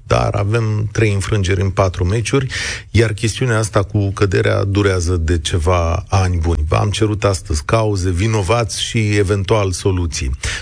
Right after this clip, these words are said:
Zero trei șapte doi, zero șase nouă, cinci nouă nouă. E Adi acolo. Salutare, Adi, bine ai venit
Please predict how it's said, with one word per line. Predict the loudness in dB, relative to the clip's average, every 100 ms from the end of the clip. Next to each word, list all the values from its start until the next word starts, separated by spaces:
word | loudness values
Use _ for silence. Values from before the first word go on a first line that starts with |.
| -4
Zero | 2 2 2
trei | 0 -2
șapte | 0 -2 0 0
doi, | 2 0
zero | 0 0 0
șase | 0 -2 -2 -2
nouă, | 0 0 0 -2
cinci | -2 -2 -2 -2
nouă | 0 0 0
nouă. | 2 2 2 2
E | 2 2 2
Adi | 2 0 0 0
acolo. | -2 0 0 2 -2 -6 -12 -12 -10
Salutare, | -2 0 0 0 0 2
Adi, | 0 0 0
bine | 0 2 2
ai |
venit | 0 0 0 -2